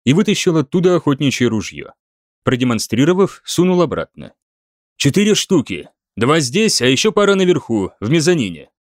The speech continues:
Пороха в достатке, патроны сам снаряжал. Для ближнего боя самое то. Это вам не линия фронта.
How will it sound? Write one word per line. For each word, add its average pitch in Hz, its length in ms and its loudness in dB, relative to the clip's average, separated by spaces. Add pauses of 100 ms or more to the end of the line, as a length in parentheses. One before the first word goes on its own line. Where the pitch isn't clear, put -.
(260)
Пороха 196 360 2
в 175 60 -2
достатке, 170 680 -2 (160)
патроны 190 400 0
сам 180 220 0
снаряжал. 90 600 -2 (340)
Для 143 220 2
ближнего 165 420 0
боя 202 360 2
самое 185 480 0
то. 71 280 -10 (320)
Это 190 240 0
вам 185 180 2
не 190 100 2
линия 196 320 2
фронта. 110 520 -4